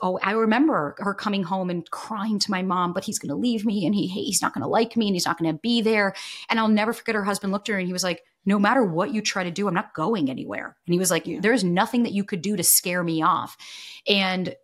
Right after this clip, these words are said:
Speaker 1: when I asked her recently, I said, "Jane, where'd you learn that from?" She's like, "Mom." She's like, "Every time Mom would open her mouth, Dad would yell, Dad would scream, Dad would get angry." She's like, "So I was so scared to open my mouth because I was scared that I was gonna have the same thing."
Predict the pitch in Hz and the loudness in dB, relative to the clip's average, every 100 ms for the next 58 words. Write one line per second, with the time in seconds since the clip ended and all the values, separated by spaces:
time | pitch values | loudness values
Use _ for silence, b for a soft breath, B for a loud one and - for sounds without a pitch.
0 | _ - 220 208 208 247 - 202 247 - | _ 0 2 2 2 0 -2 0 2 2
1 | 214 185 185 190 208 185 190 180 180 254 | 0 -2 -4 -2 0 0 -2 -2 2 2
2 | 180 170 165 175 180 185 254 381 - - | 2 0 -2 -2 -4 -2 -2 -2 -8 -10
3 | - 196 190 196 254 285 269 247 202 208 | -4 -2 0 -2 -2 -2 0 4 4 2
4 | 208 190 202 185 202 220 - 156 202 165 | 2 0 -2 -2 -2 -2 -2 -2 -2 -2
5 | 165 175 151 143 170 - 180 202 156 156 | -2 -2 -4 -6 0 0 0 -2 -2 -4
6 | 175 175 170 269 190 151 175 175 170 185 | -4 -2 4 4 4 -2 -2 -2 -2 -4
7 | - 170 185 - - 262 - - - 233 | -4 -4 0 -2 0 0 0 0 -2 -2
8 | 226 214 202 196 240 294 220 - 202 - | -2 -4 -2 2 0 0 -6 -2 -2 -2
9 | B B B 247 233 - 269 226 220 220 | B B B 0 2 2 2 2 2 0
10 | 226 214 202 208 190 180 170 165 - 240 | 0 0 0 -2 0 0 0 0 0 0
11 | 143 | 0